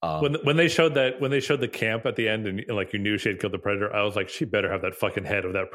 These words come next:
Speaker 1: I
Speaker 2: predator."
Speaker 1: know,
Speaker 2: And she
Speaker 1: right.
Speaker 2: surely did. I was like,
Speaker 1: Absolutely.
Speaker 2: "That's perfect."
Speaker 1: Head of the predator and, like, s-, blood, her, like, smeared the blood on her face, the glowing blood. It was pretty cool.
Speaker 2: Yeah.
Speaker 1: Um, and then, yeah, like you said, in the, uh, like, they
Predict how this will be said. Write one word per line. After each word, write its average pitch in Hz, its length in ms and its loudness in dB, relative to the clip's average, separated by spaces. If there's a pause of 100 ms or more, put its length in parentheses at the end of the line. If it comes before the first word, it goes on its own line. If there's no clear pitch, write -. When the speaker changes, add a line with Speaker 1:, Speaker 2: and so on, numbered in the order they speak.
Speaker 1:
I 92 100 0
Speaker 2:
predator." - 20 0
Speaker 1:
know, 90 200 0
Speaker 2:
And 95 100 0
she 131 100 2
Speaker 1:
right. 127 40 0
Speaker 2:
surely 143 400 6
did. 120 300 2
I - 80 6
was 113 100 2
like, 117 100 2
Speaker 1:
Absolutely. 104 140 2
Speaker 2:
"That's 98 140 0
perfect." 113 400 0
Speaker 1:
Head 120 100 4
of 117 60 4
the 117 80 0
predator 113 460 2
and, 104 280 -4
like, 95 320 -2 (180)
s-, - 140 -12
blood, 98 460 -4
her, 95 240 -4 (200)
like, 98 220 -6
smeared 104 400 -4
the 95 60 -4
blood 98 280 -2
on 101 140 -2
her 101 120 -4
face, 101 320 -4
the 82 100 -10
glowing 87 500 -4
blood. 90 260 -2
It 92 40 -2
was 98 100 -4
pretty 92 180 -4
cool. 80 320 -4 (120)
Speaker 2:
Yeah. 95 300 -2
Speaker 1:
Um, 104 280 2 (380)
and 117 200 0
then, 113 200 2
yeah, 95 240 2
like 90 200 -4
you 87 60 -8
said, 85 320 -4
in 90 240 -6
the, 87 240 -2
uh, 80 280 0 (360)
like, 87 160 -2
they 98 160 -2